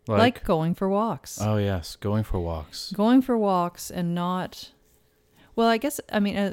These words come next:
Speaker 1: uh, women tend to always be aware of who's around them anyway, in terms of the surroundings. You're always sort of watching out for other people
Speaker 2: Mm-hmm.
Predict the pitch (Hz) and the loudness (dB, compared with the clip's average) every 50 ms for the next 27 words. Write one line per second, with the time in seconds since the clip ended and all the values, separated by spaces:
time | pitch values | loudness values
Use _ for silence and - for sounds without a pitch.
0 | - - - 185 - - 196 220 233 233 240 226 202 185 - 196 185 180 175 175 | -4 -6 -6 -6 -6 -4 0 0 2 4 4 2 2 0 0 -2 0 0 0 0
1 | 165 165 156 - 160 156 156 151 143 - 165 156 151 147 147 147 139 135 - _ | 0 -2 0 -2 0 -2 -2 -4 -4 -4 -4 -4 -4 -4 -6 -6 -8 -10 -14 _
2 | _ _ _ _ _ - 170 160 156 160 160 156 156 151 147 147 - 143 147 143 | _ _ _ _ _ -8 -6 -4 -2 -2 -2 -2 -2 -2 -2 -4 -4 -4 -6 -6
3 | 139 139 - - - - - - 185 170 160 147 160 156 156 151 151 151 151 151 | -8 -10 -14 -20 -20 -14 -6 -4 -2 -2 -2 -2 -4 -4 -2 -2 -2 -2 -2 -4
4 | 147 147 147 151 151 151 160 165 180 196 196 185 - 175 160 156 147 151 147 143 | -4 -4 -6 -6 -4 -4 -4 -4 -4 -4 -4 -4 -4 -4 -4 -4 -4 -6 -8 -8
5 | - - 156 143 143 143 143 143 147 147 147 143 151 147 147 143 139 - - - | -8 -6 -6 -4 -4 -4 -4 -4 -4 -4 -6 -4 -6 -6 -6 -6 -8 -10 -12 -12
6 | - 160 147 143 139 135 147 147 139 - - 151 143 139 - - - 147 143 151 | -10 -10 -10 -8 -8 -6 -6 -6 -6 -6 -6 -6 -6 -6 -6 -8 -8 -8 -8 -8
7 | 139 - - 180 165 - - 160 160 156 156 151 151 - | -10 -10 -8 -8 -8 -6 -6 -4 -4 -4 -4 -4 -2 -2